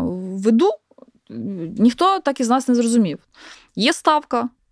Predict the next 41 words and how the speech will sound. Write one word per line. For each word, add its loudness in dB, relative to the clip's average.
є 2
обговорення, 2
є 2
Р 2
Н 4
Б 4
О, 0
є 0
указ -2
президента -2
на -4
підставі -2
засідання -4
Р -2
Н -4
Б -4
О, -2
і -4
воно 2
в-, -10
воно -10
вступає -8
в -8
силу. -8
Бо -4
є -2
план 0
оборони, 0
а -4
не -6
план 0
війни. -4
Це -12
план -6
оборони -4
закритий, -4
він 0
не 6
доноситься -2
до -8
комітету. -2